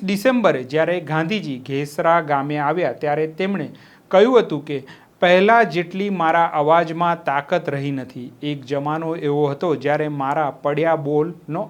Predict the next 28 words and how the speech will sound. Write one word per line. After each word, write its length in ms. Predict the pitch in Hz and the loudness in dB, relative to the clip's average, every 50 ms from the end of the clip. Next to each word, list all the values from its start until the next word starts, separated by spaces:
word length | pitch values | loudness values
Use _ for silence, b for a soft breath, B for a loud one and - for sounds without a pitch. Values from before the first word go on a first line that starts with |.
| 143 143 | -6 -4
અમલ 220 | 147 147 143 139 123 117 | -4 -2 -2 -2 -4 -6
થતો. 240 | 127 120 117 127 123 123 - B B B B B B B B B 156 165 | -10 -14 -12 -14 -16 -16 -18 B B B B B B B B B 0 2
મારા 400 | 175 185 190 208 220 233 233 - 180 | 4 4 6 6 6 4 4 2 2
અવાજની 600 | 175 170 180 196 202 202 196 196 196 202 208 214 202 208 | 4 6 6 6 6 4 2 -2 -4 -2 -4 -4 -2 0
પહેલાં 420 | 185 175 185 180 180 151 123 - 135 - | 2 4 4 4 4 2 0 0 -4 -8
જેટલી 300 | 160 156 160 165 175 175 | -8 -8 -6 -8 -8 -8
શક્તિ 420 | 165 - - 151 156 156 - 175 170 170 170 - | -6 -4 -4 -4 -4 -6 -8 -10 -10 -8 -4 -2
કાયમ 320 | 151 147 143 156 160 160 131 135 | 0 0 0 0 -2 -4 -2 -2
હોત, 240 | 185 202 160 - - - | 0 0 0 -2 -6 -6
તો 80 | - 160 143 | -6 -6 -4
હિન્દુસ્તાનમાંથી 1000 | 120 143 151 160 160 190 202 202 202 - 185 170 147 139 131 123 - - 127 123 B B B B B B B _ - 208 | -4 -6 -6 -6 -6 -6 -6 -4 -2 -2 0 0 -2 -4 -8 -8 -10 -12 -16 -16 B B B B B B B _ 2 2
એક 200 | 247 247 254 - | 2 2 0 0
પણ 160 | - 226 220 208 185 | 2 2 2 2 -2
મુસલમાનને 680 | 156 156 - 180 175 175 165 160 156 160 160 160 170 180 180 185 - | -4 -2 -2 -4 -2 -2 -2 -2 -2 -4 -4 -6 -6 -8 -8 -6 -6
પાકિસ્તાન 680 | 170 170 - - 175 165 160 - - 160 165 175 170 151 135 | -6 -6 -6 -8 -12 -14 -8 -4 -4 -2 -2 -4 -4 -4 -4
જવાનું 420 | 139 135 139 143 143 147 156 160 160 | -2 -2 -2 -2 -2 -4 -6 -6 -4
ન 180 | 147 143 143 139 - | -4 -4 -4 -4 -6
થયું 200 | 135 127 120 120 | -8 -6 -6 -8
હોત. 160 | 120 117 120 - B B B B B B B B - | -8 -10 -10 -12 B B B B B B B B -8
અને 180 | 151 156 160 160 160 175 | -6 -4 -4 -2 0 2
તે 80 | 196 233 233 | 2 2 2
જ 100 | 233 - - | 0 0 0
પ્રમાણે 340 | 202 175 165 170 147 123 120 117 - - 175 202 | 2 2 2 2 0 0 -2 -6 -8 -4 -2 -2
એક 120 | 226 220 220 - | -2 -2 -2 -2
પણ 200 | 233 233 196 151 156 | -2 0 0 -2 -2
હિન્દુ 280 | 175 190 202 190 196 147 120 - - | -2 -2 -2 -2 -2 -4 -6 -6 -6
કે 100 | 156 156 156 - | -6 -6 -6 -8
શીખને 500 | - - 202 226 220 - 190 160 131 | -8 -6 -6 -6 -6 -6 -8 -8 -8